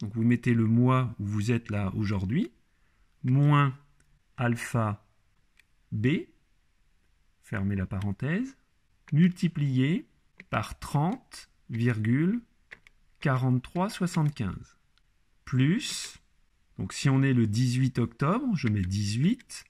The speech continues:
moins alpha C. Donc voilà, on vient de rentrer cette longue formule où on retrouve qu'on est en deux mille vingt,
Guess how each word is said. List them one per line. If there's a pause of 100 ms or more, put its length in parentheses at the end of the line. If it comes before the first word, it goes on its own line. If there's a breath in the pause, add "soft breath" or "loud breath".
(440)
moins (460)
alpha (300)
C. (600)
Donc
voilà,
on
vient
de
rentrer
cette
longue
formule
où
on
retrouve
qu'on
est
en
deux
mille
vingt,